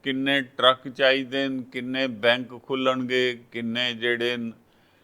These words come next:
ਡਿਪਾਰਟਮੈਂਟ ਐਕਸਾਈਜ਼ ਦੇ, ਦੂਸਰੇ ਤਰੀਕੇ ਇੰਪੋਰਟ ਐਕਸਪੋਰਟ ਦੇ ਖੁੱਲ੍ਹਣਗੇ, ਔਰ ਕਿੰਨੀ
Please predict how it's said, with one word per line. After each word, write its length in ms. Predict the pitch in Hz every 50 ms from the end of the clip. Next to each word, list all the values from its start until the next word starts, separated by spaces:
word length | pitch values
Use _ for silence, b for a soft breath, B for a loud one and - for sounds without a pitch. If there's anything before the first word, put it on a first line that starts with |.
| b b -
ਡਿਪਾਰਟਮੈਂਟ 960 | 104 127 120 113 131 135 131 131 131 120 127 120 131 135 131 131 127 120 117
ਐਕਸਾਈਜ਼ 600 | 131 107 95 - - - 123 120 127 131 127 123 117
ਦੇ, 280 | 117 127 131 131 127 123
ਦੂਸਰੇ 540 | 117 107 104 113 113 - - 120 120 123 120
ਤਰੀਕੇ 680 | 107 - 110 110 107 107 104 104 - - 123 120 127 127
ਇੰਪੋਰਟ 760 | - - 110 107 104 98 _ 104 113 120 120 120 120 110 110
ਐਕਸਪੋਰਟ 580 | 101 - - - - - 117 113 117 107 - 110
ਦੇ 180 | 107 113 113 101
ਖੁੱਲ੍ਹਣਗੇ, 640 | - - 110 117 123 123 117 110 107 101 104 110 117 _ b b b b b b b b b _ _ _ -
ਔਰ 200 | 127 131 127 120 - _
ਕਿੰਨੀ 540 | - 139 139 143 151 156 165 170 175 175 156